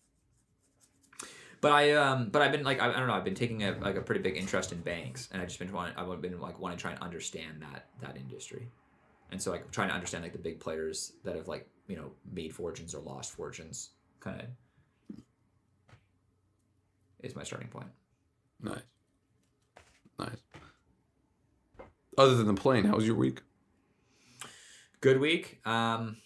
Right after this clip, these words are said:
Speaker 1: I mean, I spent most of it in, obviously, in New Zealand or traveling, but, uh, New Zealand was a, it was a great time.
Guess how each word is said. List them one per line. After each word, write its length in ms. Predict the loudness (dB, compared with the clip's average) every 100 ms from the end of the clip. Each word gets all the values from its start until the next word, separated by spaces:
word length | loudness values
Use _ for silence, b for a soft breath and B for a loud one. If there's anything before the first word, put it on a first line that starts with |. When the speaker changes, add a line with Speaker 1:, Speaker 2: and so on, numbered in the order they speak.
| b
Speaker 1:
I 80 | -6
mean, 100 | -2
I 160 | -2 -2
spent 240 | 0 0
most 180 | 0 -2
of 60 | -4
it 60 |
in, 100 | -4
obviously, 300 | -4 -4 -6
in 60 | -6
New 120 | -8
Zealand 300 | -8 -8 -8
or 60 | -6
traveling, 560 | -6 -6 -6 -8 -8
but, 340 | -8 -10 -10 -10
uh, 320 | -10 -10 -12 -16 -20 _ -6
New 140 | -4
Zealand 340 | -2 -2 -2 -2
was 120 | -2
a, 160 | -2
it 40 | -4
was 140 | -4
a 60 | -4
great 320 | -2 -2 -2
time. 380 | -4 -4 -6